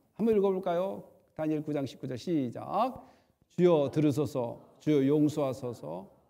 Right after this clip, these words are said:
주여 귀를 기울이시고 행하소서,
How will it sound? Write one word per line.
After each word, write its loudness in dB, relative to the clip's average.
주여 4
귀를 2
기울이시고 -4
행하소서, -6